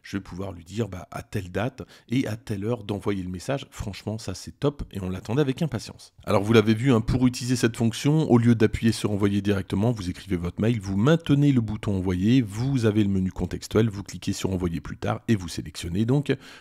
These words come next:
la date et l'heure. Et dans le même esprit, lorsque je suis dans mes mails, je sélectionne un mail, je vais dans partager juste ici et regardez, j'ai un truc qui s'appelle plus tard, euh, et ça va me permettre en fait d'avoir un rappel un petit peu plus tard justement si je veux répondre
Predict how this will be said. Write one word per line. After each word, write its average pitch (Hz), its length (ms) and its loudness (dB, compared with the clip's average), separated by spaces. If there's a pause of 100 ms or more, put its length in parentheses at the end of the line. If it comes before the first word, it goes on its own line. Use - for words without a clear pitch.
(120)
la 131 160 4
date 175 320 2
et 165 80 8
l'heure. 113 260 6 (300)
Et 175 100 4
dans 180 160 4
le 180 80 6
même 180 160 6
esprit, 175 380 0
lorsque 139 320 4
je - 80 0
suis 120 100 -6
dans 113 100 6
mes 104 140 4
mails, 120 340 6
je 101 140 -2
sélectionne 87 460 -4
un 87 80 -2
mail, 127 360 0 (300)
je 101 280 2 (140)
vais 107 220 0
dans 101 180 -2
partager 104 520 -2
juste 92 340 -10
ici 120 340 -10
et 120 80 0
regardez, 131 540 2
j'ai 113 160 0
un 113 120 2
truc - 220 -6
qui - 120 -12
s'appelle 120 480 -2 (320)
plus 160 140 -2
tard, 127 380 0 (420)
euh, 98 540 2
et 131 60 0
ça 175 180 -2
va 180 100 2
me 170 60 2
permettre 135 400 0
en 101 80 -4
fait 143 180 0
d'avoir 113 340 0
un 101 40 -6
rappel 120 580 0 (180)
un - 40 -12
petit - 160 -10
peu - 100 -6
plus 82 160 -10
tard 95 180 -6
justement 92 360 -10
si - 160 -10
je 82 80 -10
veux 104 80 2
répondre 110 400 -2